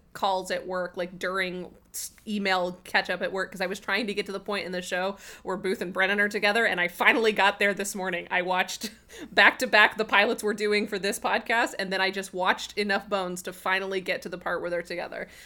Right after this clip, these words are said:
I'm extremely happy with my decisions. But I will say, if I was in the mood to watch, like, a, you know, superhero show, I would probably go back to this 'cause I'm curious. Um, but I was just gonna say that the scene in, like, the kids get back from, like, the dance, like, they get home, uh, and the dad is out.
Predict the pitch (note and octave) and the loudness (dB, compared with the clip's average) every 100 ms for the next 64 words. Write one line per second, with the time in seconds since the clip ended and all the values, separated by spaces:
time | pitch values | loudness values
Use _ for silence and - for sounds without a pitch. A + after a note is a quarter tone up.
0 | - - F#3 F#3 F#3 - G3 F#3+ F#3+ F3 | -10 2 2 2 -4 -2 -2 0 0 0
1 | F3 E3+ E3+ F3 E3+ - F#3 A3 G#3+ A3+ | -2 -6 -8 -8 -10 -10 2 4 4 4
2 | A3 C4 C#4+ G#3 F#3 - - - - _ | 4 4 2 0 0 -4 -20 -20 -20 _
3 | B3+ B3+ B3 A#3+ G#3+ A#3 A3 G#3 F#3+ G3 | 4 6 6 4 2 2 0 -2 -2 -4
4 | G#3+ - F3+ F3 F#3+ G3 - F#3+ F#3 F#3 | -6 -4 -4 -2 -2 -2 -4 -4 -2 -2
5 | F#3 F#3 F#3 G3+ F#3+ F3 F#3+ F#3 - _ | -2 -2 -4 -4 -8 -8 -12 -16 -20 _
6 | - - - B3 A#3+ G#3 F3+ F3 - E3+ | -20 -20 -10 -6 -4 -2 -2 -2 -4 -2
7 | G3+ - A#4 A4+ B3+ D4 C#4+ C#4 C4+ D4+ | -2 2 2 2 0 0 -2 -2 -2 -4
8 | - - F#3+ - G#4 C5 B4+ G#3+ F3 F3 | -8 -12 -12 -6 -4 -4 -6 -6 -4 -4
9 | B3+ - - - - - A3 A3 C4 D4 | -6 -10 -14 -18 -8 2 4 8 8 6
10 | D4 C4+ A3+ G#3 F#3+ F#3 G3 F#3 F#3 - | 2 -2 4 4 2 0 2 2 0 -4
11 | A#3 B3 B3+ A#3+ G3+ G3 F#3 F3+ F3+ - | 0 0 0 0 0 0 -2 -4 -6 -6
12 | - F#3+ C4 B3 G#3+ A3+ F3+ F3 F#3 - | -6 -2 4 4 4 0 2 0 0 -2
13 | F#3+ F3+ F3 F#3+ F#3 E3 G3 G#3 - F3+ | -4 -4 -4 -8 -6 -4 -6 -6 -10 -8
14 | F3 E3+ F3+ - F3+ F3+ F#3+ G3+ - E3+ | -6 -4 -4 -4 -6 -6 -6 -6 -6 -6
15 | E3+ F3 E3+ F#3+ G#3 F#3+ F3+ F#3 E3+ D#3 | -4 -6 2 6 6 4 -2 0 0 -2
16 | - | -10